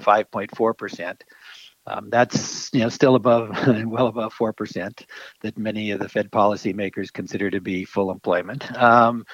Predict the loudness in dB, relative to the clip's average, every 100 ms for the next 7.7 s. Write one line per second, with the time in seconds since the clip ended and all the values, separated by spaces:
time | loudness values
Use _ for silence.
0 | -20 -14 -4 2 4 4 2 0 0 0
1 | -4 -8 -8 -6 -4 -4 -4 -4 -4 -6
2 | -4 -4 -2 -4 -4 -4 -4 -2 -2 -2
3 | -2 0 -2 -4 -8 -6 -4 -2 -2 -2
4 | -8 -12 -10 -8 -8 -4 -2 0 0 -2
5 | -4 -4 -6 -6 -6 -6 -6 -6 0 4
6 | 4 4 0 0 -6 -2 -4 -2 -8 -6
7 | -4 -2 -2 0 2 2